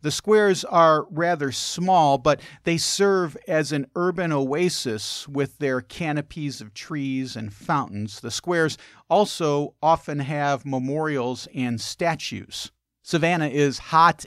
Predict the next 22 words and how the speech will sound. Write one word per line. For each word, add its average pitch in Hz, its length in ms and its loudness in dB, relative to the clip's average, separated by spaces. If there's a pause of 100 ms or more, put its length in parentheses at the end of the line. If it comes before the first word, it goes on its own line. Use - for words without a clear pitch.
and 131 320 -2
muggy, 127 500 0
especially 147 580 -2
in 120 100 -2
the 110 80 -4
summer, 123 420 0
so 113 320 -2 (420)
everyone 147 540 2
appreciates 131 760 -4
the 120 120 -6
benches 131 540 -2
and 113 140 -2
the 107 60 -4
squares 107 680 -2
where 117 140 -2
they 110 140 -2
can 110 240 -6
cool 123 280 -4
off 113 280 2
in 101 100 -6
the 98 80 -8
shade. 107 460 -4